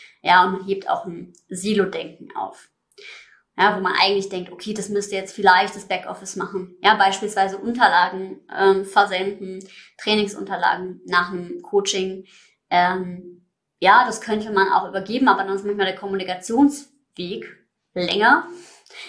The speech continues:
als es wäre, wenn es einfach der Coach in dem Sinne selber macht. Und das ist super wichtig, das entsprechend zu verteilen und zu gucken, welche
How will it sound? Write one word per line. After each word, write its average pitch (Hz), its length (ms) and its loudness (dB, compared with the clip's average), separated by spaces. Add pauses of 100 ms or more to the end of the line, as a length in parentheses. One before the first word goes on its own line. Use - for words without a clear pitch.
(260)
als 220 420 2
es - 460 -8 (280)
wäre, 208 760 0
wenn 185 180 -2
es 190 140 -4
einfach 180 400 -12
der 180 140 -16
Coach - 400 -12
in 175 80 -8
dem 170 340 -12 (260)
Sinne 170 360 -10 (120)
selber 160 360 -8
macht. - 400 -20 (480)
Und 208 520 4 (920)
das 233 200 2
ist 247 120 -4
super 220 260 -2
wichtig, 208 400 -6
das - 220 0
entsprechend 220 500 -4
zu 196 120 -12
verteilen 202 580 0 (680)
und 214 120 -2
zu 214 160 -4
gucken, 247 560 -4
welche 220 600 0